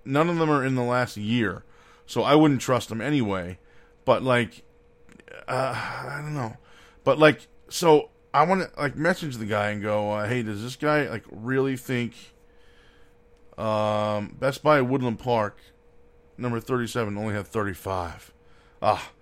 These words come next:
Joe, uh, that's upsetting. And that, that Woodland Park is, I mean, that Best Buy is a mile and a half, two miles from my house, man. You shoulda came over, could do breakfast or something like that, hit the diner or something.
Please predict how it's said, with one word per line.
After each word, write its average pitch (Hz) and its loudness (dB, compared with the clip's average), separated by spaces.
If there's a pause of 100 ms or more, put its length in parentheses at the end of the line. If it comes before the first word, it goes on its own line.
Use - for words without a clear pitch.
(340)
Joe, 139 8
uh, 131 8
that's 160 4
upsetting. 120 2
And 113 0
that, 131 4 (180)
that 135 4
Woodland 175 4
Park 175 6
is, 117 -6
I 127 -2
mean, 139 4
that 143 4
Best 156 2
Buy 131 4
is 113 -2
a 117 -2
mile 120 2
and 123 0
a - 0
half, 127 2
two - -8
miles 131 0
from 127 -6
my 110 -2
house, 113 -6
man. 110 -6 (360)
You - -18
shoulda 143 2
came 151 2
over, 156 6
could 120 -4
do 127 4
breakfast 117 -2
or 95 -8
something 104 -6
like 104 -2
that, 101 0
hit 120 -2
the 110 -8
diner 120 0
or 139 -2
something. 143 -2